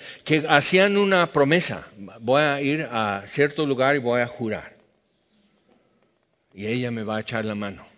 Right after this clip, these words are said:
Entonces, durante un año no voy a tomar". Ajá, ¿y luego? Y todos, universal entre ellos,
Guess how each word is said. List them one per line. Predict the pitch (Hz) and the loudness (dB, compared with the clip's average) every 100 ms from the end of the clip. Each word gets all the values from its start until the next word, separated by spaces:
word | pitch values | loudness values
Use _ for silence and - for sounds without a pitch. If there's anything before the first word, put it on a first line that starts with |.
| _ _ _ | _ _ _
Entonces, | - 127 135 131 - - - | -6 -2 -2 -4 -8 -16 -6
durante | 123 143 139 147 | 0 0 0 -2
un | 147 | -2
año | 139 120 | -2 -2
no | 110 113 | -4 -4
voy | 117 117 | -4 -4
a | 110 | -4
tomar". | 104 95 80 - _ _ _ _ _ _ _ _ _ _ _ _ _ _ _ _ _ _ _ _ _ _ _ _ _ _ | -8 -8 -12 -20 _ _ _ _ _ _ _ _ _ _ _ _ _ _ _ _ _ _ _ _ _ _ _ _ _ _
Ajá, | 85 107 120 | -12 -6 -4
¿y | |
luego? | 110 117 131 139 _ _ _ _ _ - - - - | -2 -2 -4 -8 _ _ _ _ _ -20 -16 -16 -6
Y | 160 | -4
todos, | 139 185 208 220 185 117 - | 0 4 6 6 6 4 0
universal | 175 220 247 202 180 - 180 185 | 2 2 4 6 4 4 4 4
entre | 143 135 139 160 | 2 0 2 2
ellos, | 135 113 - | 0 -2 -6